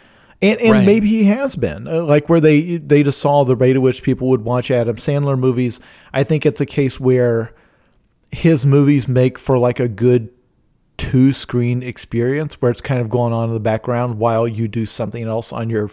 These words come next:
Speaker 1: <laughs> on your phone.
Speaker 2: Right.
Speaker 1: But, but I don't know
Speaker 2: <laughs>
Speaker 1: that their system cares why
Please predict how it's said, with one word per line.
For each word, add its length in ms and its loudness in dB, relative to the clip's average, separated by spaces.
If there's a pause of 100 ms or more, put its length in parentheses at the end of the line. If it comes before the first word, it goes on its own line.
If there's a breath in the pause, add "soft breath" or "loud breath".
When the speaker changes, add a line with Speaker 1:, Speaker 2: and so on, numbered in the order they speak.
Speaker 1:
<laughs> 100 -20
on 180 -2
your 160 -2
phone. 500 -4
Speaker 2:
Right. 420 -4 (600 loud breath)
Speaker 1:
But, 280 -6 (200 loud breath)
but 120 -2
I 140 4
don't 220 4
know 260 6
Speaker 2:
<laughs> 0 -
Speaker 1:
that 300 -4
their 600 0
system 920 -4 (520)
cares 720 2
why 960 0